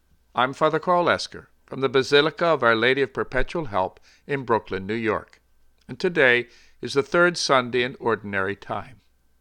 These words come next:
Our reading today is taken from the Holy Gospel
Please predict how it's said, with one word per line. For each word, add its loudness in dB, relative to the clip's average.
Our 6
reading 4
today 2
is -2
taken -2
from -8
the -4
Holy -4
Gospel -4